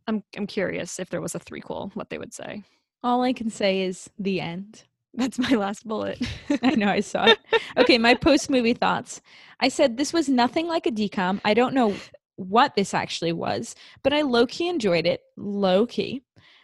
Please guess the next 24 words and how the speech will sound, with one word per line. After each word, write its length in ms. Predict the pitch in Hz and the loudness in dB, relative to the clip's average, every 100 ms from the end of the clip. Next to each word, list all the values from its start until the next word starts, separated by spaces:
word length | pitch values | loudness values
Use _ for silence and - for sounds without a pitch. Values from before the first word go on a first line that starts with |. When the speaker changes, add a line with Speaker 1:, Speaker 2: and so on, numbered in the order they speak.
| _ 202 | _ 2
Speaker 2:
Um, 200 | 214 185 | 2 2
and 120 | 220 | 0
here 280 | - 320 359 | 0 0 2
are 120 | 339 | 0
my 220 | 269 247 | 2 0
three 420 | 240 - 294 359 | 0 -4 -4 -4
main 340 | 359 247 220 226 | -2 0 2 0
takeaways 580 | - 196 190 180 175 180 - | -2 -2 0 0 0 -4 -4
as 200 | 190 175 - | -4 -6 -6
bulleted 480 | 185 185 185 180 - | -2 -2 -2 -6 -10
comments. 680 | - 151 208 254 - - _ - - - | -10 -10 -10 -12 -16 -20 _ -20 -16 -4
Number 320 | 254 302 349 | -2 0 0
one, 440 | 277 220 143 107 - _ | 0 0 -2 -6 -14 _
the 80 | 285 | -4
fact 280 | 277 294 - | -2 -4 -2
that 120 | 453 | 0
they 100 | 415 359 | 0 0
were 120 | 330 | 0
escaping 480 | 262 - 202 220 226 | -2 0 0 0 -4
people 260 | 254 240 | 0 0
trying 300 | 240 226 214 | 2 0 0
to 100 | - | -4
kidnap 720 | - - - 190 208 220 254 - | -8 -8 -4 -4 -2 -4 -4 -2
them, 300 | 311 349 | -2 -2